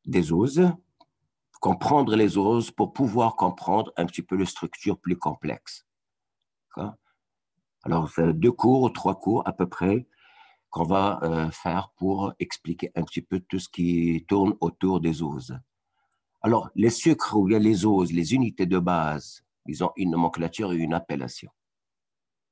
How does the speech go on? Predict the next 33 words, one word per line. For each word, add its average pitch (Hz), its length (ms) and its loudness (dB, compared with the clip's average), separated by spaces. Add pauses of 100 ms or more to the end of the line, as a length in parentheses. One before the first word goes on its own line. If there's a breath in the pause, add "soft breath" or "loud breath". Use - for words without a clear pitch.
(260)
Alors, 80 240 -2
la 95 120 2
nomenclature, 110 720 0
pour 95 180 -2
donner 110 320 2
un 98 120 0
nom 98 380 2 (440)
à 82 100 -2
une 98 140 2
molécule 123 580 2
organique, 101 600 0 (200)
ça, - 240 -6
c'est - 220 -2
un 87 100 0
rappel 107 560 0
de 90 80 -2
la 87 80 0
chimie 85 340 -4
organique. 76 600 -6 (420)
La 87 120 -4
première 127 360 2
des 101 140 0
choses, 135 420 -2
il 95 100 -2
faut - 180 -4
donner 95 400 0 (100)
une 101 180 2
numérotation. 90 760 0
Il 82 100 -6
faut 87 200 0
numéroter 117 600 2
le 90 100 2
squelette - 580 -2